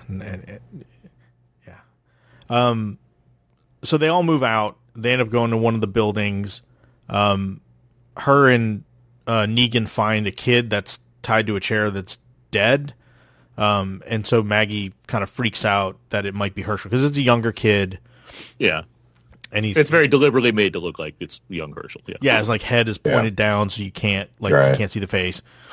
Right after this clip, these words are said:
Speaker 1: Um, and so Negan goes up and it's like, "No, it's, it's, it's not him." Um,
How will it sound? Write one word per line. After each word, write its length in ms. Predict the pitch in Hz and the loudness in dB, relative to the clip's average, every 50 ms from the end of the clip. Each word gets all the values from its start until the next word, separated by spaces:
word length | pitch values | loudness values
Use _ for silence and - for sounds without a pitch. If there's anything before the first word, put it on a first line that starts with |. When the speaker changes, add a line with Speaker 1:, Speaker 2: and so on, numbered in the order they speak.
| - - - - _ _ _ _ _ _ _ _ - - | -20 -20 -20 -20 _ _ _ _ _ _ _ _ -14 -4
Speaker 1:
Um, 580 | - 110 107 98 95 92 90 90 92 92 104 - - - | 0 2 4 4 2 0 -2 -6 -8 -10 -12 -16 -14 -6
and 140 | 113 113 107 | -6 -4 0
so 80 | - 113 | 0 2
Negan 300 | 113 113 110 104 104 95 | 4 4 2 2 0 0
goes 180 | 101 98 92 | 0 0 0
up 180 | 98 95 90 - | 0 -2 -2 -4
and 120 | 92 90 90 | -6 -8 -8
it's 120 | 87 - | -6 -6
like, 180 | 90 90 92 98 | -8 -8 -6 -6
"No, 140 | 90 85 | -6 -6
it's, 200 | 85 - - - - | -6 -6 -8 -8 -8
it's, 400 | - - - - - - - - | -8 -8 -8 -8 -10 -10 -6 -4
it's 200 | - 98 - - | -4 -4 -2 -2
not 200 | - 90 90 92 | -2 -2 -2 -2
him." 260 | 98 101 - 113 107 - - - - - - - - - - - - - - - - | -4 -6 -6 -8 -10 -12 -14 -20 -20 -20 -20 -20 -20 -20 -20 -20 -20 -20 -18 -8 -2
Um, 460 | 143 98 92 90 - 113 117 147 135 | 0 2 2 2 0 -2 -6 -6 -8